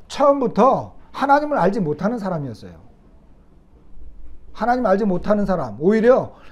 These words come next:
우상을 섬기던 백성이었어요. 그러니까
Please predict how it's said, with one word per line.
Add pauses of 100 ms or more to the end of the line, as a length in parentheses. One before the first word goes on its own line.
(100)
우상을
섬기던 (260)
백성이었어요. (1500)
그러니까